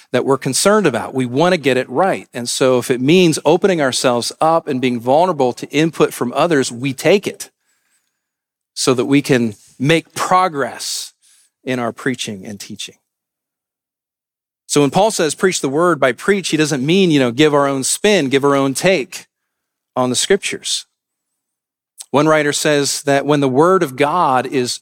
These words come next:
faithfully taught, the voice of God is authentically heard. When the word of God is faithfully taught, the voice of God is authentically heard. That's what we want.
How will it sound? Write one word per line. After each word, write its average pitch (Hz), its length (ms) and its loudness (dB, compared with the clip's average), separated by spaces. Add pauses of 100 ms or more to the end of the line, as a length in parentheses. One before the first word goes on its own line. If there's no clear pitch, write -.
faithfully 156 920 0
taught, - 600 -4 (720)
the 143 80 2
voice 160 560 2
of 127 160 -4
God 107 480 -2
is 127 280 0
authentically 113 1040 -4 (180)
heard. - 340 -12 (1120)
When 123 100 -4
the 123 60 -2
word 151 240 4
of 214 100 -2
God 160 220 4
is 123 160 -6
faithfully 202 500 -2
taught, 139 280 -2
the 131 60 -6
voice 151 380 0
of 139 120 -6
God 127 280 2
is 127 260 -2
authentically 127 720 -6
heard. 131 240 -4
That's 151 260 0
what 147 80 -4
we 131 140 0
want. 143 280 -8